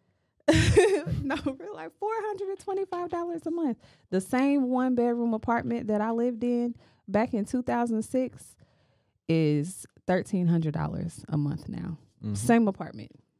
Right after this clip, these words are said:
Speaker 1: Astronomical. <laughs> And so it's like,
Speaker 2: It's real.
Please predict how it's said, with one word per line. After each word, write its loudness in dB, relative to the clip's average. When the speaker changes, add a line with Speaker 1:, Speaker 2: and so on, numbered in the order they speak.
Speaker 1:
Astronomical. -10
<laughs> -4
And 6
so 0
it's -4
like, 0
Speaker 2:
It's -6
real. -4